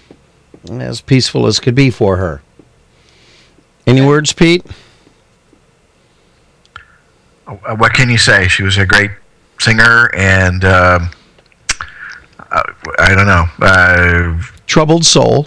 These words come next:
Speaker 2: w-, we're, yeah, yeah, but so ha-, that happens so often with, uh, fame, right? It kinda comes in conjunction with fame and, and fortune.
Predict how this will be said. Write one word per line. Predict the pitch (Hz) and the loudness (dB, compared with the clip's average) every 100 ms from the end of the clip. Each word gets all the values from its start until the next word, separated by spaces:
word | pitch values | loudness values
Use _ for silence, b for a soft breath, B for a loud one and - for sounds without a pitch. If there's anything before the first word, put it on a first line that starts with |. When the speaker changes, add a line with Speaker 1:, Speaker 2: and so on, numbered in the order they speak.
| - | -4
Speaker 2:
w-, | 135 - _ _ | -6 -6 _ _
we're, | 117 123 123 - | 0 2 2 2
yeah, | 127 120 117 117 117 | 2 2 4 2 2
yeah, | 107 101 107 | 2 2 2
but | 104 104 - | 0 -4 -4
so | - 120 | -4 0
ha-, | 120 | 0
that | 120 113 | 0 2
happens | 113 117 117 - | 2 0 -4 -2
so | 117 | 0
often | 110 113 113 113 104 | 2 2 0 -6 -4
with, | 98 - | -6 -4
uh, | 104 95 92 | 0 0 0
fame, | - 117 123 82 | 0 0 0 -2
right? | 80 90 104 - | -2 -2 -4 -8
It | 87 | -10
kinda | - 95 - 110 104 | -8 -6 -2 0 0
comes | 104 110 110 117 | 0 -2 -2 -4
in | 110 | -2
conjunction | 110 104 107 117 117 | -2 0 -2 -2 -2
with | 104 90 | -2 -2
fame | 110 113 110 | 0 0 0
and, | 95 90 85 B B B - | -2 -6 -10 B B B -8
and | 92 | -6
fortune. | - 107 117 87 | 0 0 0 -4